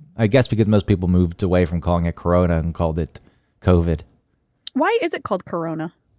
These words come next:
Speaker 1: Because it's a coronavirus, which is the common cold virus.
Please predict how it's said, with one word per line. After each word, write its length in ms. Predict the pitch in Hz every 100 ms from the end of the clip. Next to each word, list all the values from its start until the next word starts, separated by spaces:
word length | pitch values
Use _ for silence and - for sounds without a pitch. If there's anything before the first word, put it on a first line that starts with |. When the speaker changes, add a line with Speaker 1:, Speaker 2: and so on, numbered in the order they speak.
| _ _ _
Speaker 1:
Because 240 | 139 123
it's 120 | 98 95
a 40 |
coronavirus, 1000 | - 90 90 87 78 78 80 95 98 -
which 180 | 98 -
is 120 | 87
the 80 | -
common 320 | - 90 85
cold 300 | 85 87 82
virus. 580 | 80 80 80 92 - -